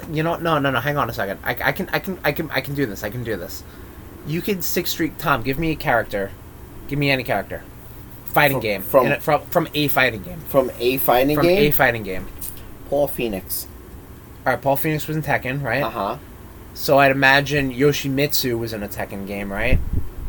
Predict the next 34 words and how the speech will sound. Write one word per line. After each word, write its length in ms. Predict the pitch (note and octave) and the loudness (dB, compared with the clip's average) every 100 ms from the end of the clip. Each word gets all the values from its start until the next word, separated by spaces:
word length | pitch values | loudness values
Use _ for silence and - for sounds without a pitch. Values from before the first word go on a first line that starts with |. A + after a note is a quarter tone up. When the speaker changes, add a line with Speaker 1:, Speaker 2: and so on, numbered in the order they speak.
| - - G#2 | -8 -10 -4
Speaker 1:
Right? 240 | A2 C3+ | 2 4
Isn't 180 | C#3 - | 4 2
he 60 | C#3+ | 0
Speaker 2:
Yeah. 40 | |
Speaker 1:
in 60 | C#3 | -2
Tekken 440 | D3 B2+ D3+ D#3+ | -4 -4 -4 -2
also, 420 | C3 C#3 D3+ D3+ | -4 0 2 4
in 120 | C#3+ C3 | 2 -2
addition 300 | B2 B2+ A#2+ | -6 -8 -6
to 40 | |
Soul 140 | B2+ | -4
Calibur? 500 | A#2 A2 A#2+ C#3 D#3+ - - - | -2 0 0 0 -2 -4 -14 -10
Speaker 2:
Okay. 240 | A2 A2+ - - A#2+ | -8 -8 -10 -8 0
Speaker 1:
Right? 260 | B2 C#3 | 2 2
So 280 | - B2 A#2 - - - - - - - | 0 -2 -2 -10 -16 -16 -16 -16 -16 -16
he's 340 | - - B2+ C3 | -12 -4 -4 -2
in 260 | B2 A#2+ | -4 -4
Soul 180 | - A2+ | -2 -4
Calibur. 480 | A2 E2+ F2+ G2+ A#2+ - - | -2 -6 -4 -4 -4 -10 -14
So, 580 | - G#2 A2+ A2 G#2+ F#2 - | -8 -4 0 0 0 -2 -4
um, 680 | G#2+ G2+ G2+ G2+ G2 G2 G2 - | -2 0 2 0 0 -4 -10 -4
then, 440 | A#2 G#2 G2+ G2+ - - - - - - - | -2 -2 -4 -8 -10 -14 -16 -18 -18 -18 -6
uh, 720 | A#2+ G#2 G2+ G2 G2+ G2 F#2+ - - | 0 2 2 2 2 2 0 -4 -8
in 360 | B2 A2 G2+ G2 | -6 -6 -6 -8
the 60 | - | -4
P 140 | C#3+ | -2
S 120 | B2 | -2
P 440 | - C#3+ C3+ C3 B2 - - - - - - - - | -2 0 2 0 -4 -12 -16 -16 -18 -18 -18 -18 -12
Soul 240 | - C3+ A#2+ | -2 0 2
Calibur, 680 | B2+ G#2 G2+ G2 G2+ G#2+ - - - | 2 2 0 0 0 0 -4 -14 -16
Kratos 400 | - B2+ A#2+ A2 | -4 0 0 -2
was 120 | G#2+ G2+ | -6 -8
in 120 | F2+ | -8
that. 240 | F2+ A2 | -6 -6